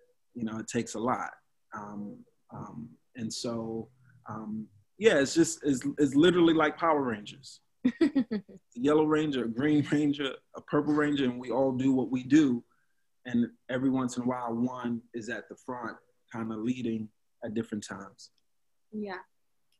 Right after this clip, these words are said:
Speaker 2: Um, I've seen your Instagram stories of your all's pop-up shows and, like, your screenings and stuff. So I don't know what kind, like, what,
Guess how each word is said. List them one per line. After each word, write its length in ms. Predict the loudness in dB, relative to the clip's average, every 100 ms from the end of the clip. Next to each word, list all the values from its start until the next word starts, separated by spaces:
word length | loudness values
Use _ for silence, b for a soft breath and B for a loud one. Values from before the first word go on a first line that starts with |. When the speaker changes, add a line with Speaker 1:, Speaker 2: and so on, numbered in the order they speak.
| -2
Speaker 2:
Um, 220 | 0 2
I've 140 | 0 -4
seen 320 | -6 -2 -2
your 140 | -2 -4
Instagram 560 | -4 -4 -4 -6 -6
stories 340 | -8 -6 -4 -4
of 140 | -6
your 120 | -4
all's 280 | -2 -4 -6 -14 _ _ _
pop-up 460 | 0 2 -2 -6
shows 580 | -8 -6 -4 -2 -2 -2
and, 160 | -4 -6
like, 240 | -8 -10
your 140 | -10 -10
screenings 720 | -8 -4 -2 -2 -2 -2 -2
and 160 | -4
stuff. 360 | -2 -2 -2 -6
So 440 | -4 -2 -2 -4 _ _ _ 0
I 60 | 2
don't 120 | 2
know 120 | 2
what 140 | -2 -4
kind, 300 | -6 -4 -4
like, 220 | -4 -4
what, 240 | -6 -8